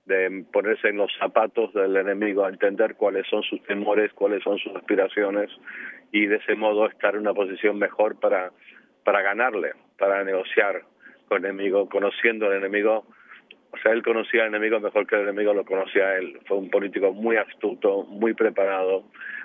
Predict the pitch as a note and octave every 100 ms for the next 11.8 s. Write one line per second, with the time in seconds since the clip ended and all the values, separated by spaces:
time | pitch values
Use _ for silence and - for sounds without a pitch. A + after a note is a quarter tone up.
0 | - _ - A2 G#2+ G#2+ G2+ G2 F#2 F2+
1 | - G2 - G#2 G#2+ A2+ A2+ G#2+ A2 -
2 | A#2 A#2+ A#2 A2 A#2+ A2 A2 A2 G#2+ A#2
3 | G#2+ G#2 G#2 G#2+ A2 A2 A2 G#2+ A2 G#2+
4 | G2+ G2 G2+ G2+ G2+ G#2+ G#2 G#2 G2+ G#2+
5 | - G#2+ - F#2+ F#2+ F#2 - A2 - G#2
6 | - G#2+ G2 F#2+ F2+ F2 - - - -
7 | - _ - - - G#2 G2 G2 G#2 G#2
8 | - A2 A2 G#2+ A2+ A#2 G#2 G#2 _ _
9 | _ _ _ _ _ - G2+ G2+ G2 G#2
10 | A2 A2+ G#2+ A2+ - A#2+ - C#3 A2 -
11 | A2+ A2 G#2 A#2 A#2+ G#2+ F#2+